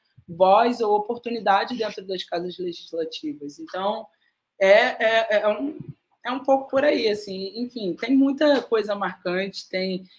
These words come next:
eu fui juíza do tribunal que impeachmentou o Witzel, eu, eu fui uma das dez juízas,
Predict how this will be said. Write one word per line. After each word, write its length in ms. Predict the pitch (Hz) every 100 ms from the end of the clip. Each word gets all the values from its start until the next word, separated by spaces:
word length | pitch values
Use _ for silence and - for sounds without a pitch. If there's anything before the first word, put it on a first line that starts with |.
| -
eu 100 | 185
fui 160 | 214
juíza 560 | 214 269 214 233 233 196
do 280 | 180 180 175
tribunal 440 | - 185 185 180 175
que 100 | -
impeachmentou 440 | _ 175 180 175
o 60 | 170
Witzel, 540 | 165 185 - 175 160 156
eu, 200 | 165 156
eu 80 | 160 -
fui 100 | 190
uma 160 | 202
das 280 | 196 208 185
dez 280 | 175 180 226
juízas, 600 | 220 196 190 175 151 -